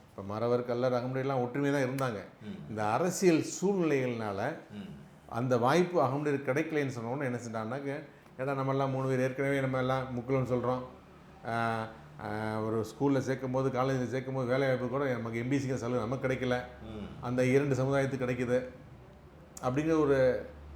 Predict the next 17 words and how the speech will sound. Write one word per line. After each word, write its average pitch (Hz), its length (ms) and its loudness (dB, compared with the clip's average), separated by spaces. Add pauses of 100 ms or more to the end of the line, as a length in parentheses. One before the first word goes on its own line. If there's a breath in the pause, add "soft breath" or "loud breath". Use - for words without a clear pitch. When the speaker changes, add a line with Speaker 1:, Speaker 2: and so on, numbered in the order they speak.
(120)
Speaker 1:
ஆ, 139 360 -8
ஒரு, 151 480 0
ஒரு 147 420 2
சங்கடத்துல 160 340 2
இருந்த 143 400 4
அந்த 127 200 2
அகமுடைய 131 220 2
சமுதாயம், 113 480 -2
இன்னைக்கு 143 260 -2
அரசியலையும் 165 680 4 (300)
நமக்கு 139 220 0
வாய்ப்பு 139 340 0
கிடைக்கலன்னு 131 300 0
சொல்லவும், 123 480 -2 (360)
அதை 113 180 -2
ஒரு 110 160 0
பெரிய, 127 540 2